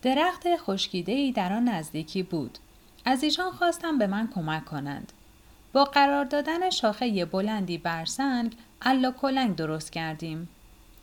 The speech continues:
خیلی بازی لذت بخشی بود و حتی سالخورده ترین افراد جمع در آن شرکت کردند.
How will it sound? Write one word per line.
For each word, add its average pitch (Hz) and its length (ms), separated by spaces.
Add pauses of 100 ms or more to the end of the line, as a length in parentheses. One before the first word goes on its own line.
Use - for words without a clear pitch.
(140)
خیلی 339 340
بازی 185 460
لذت 175 460
بخشی 262 420
بود 240 340 (220)
و 247 80
حتی 349 340
سالخورده 190 720
ترین 180 380
افراد 202 440
جمع 247 480
در 214 180
آن 226 120
شرکت 160 500
کردند. 151 580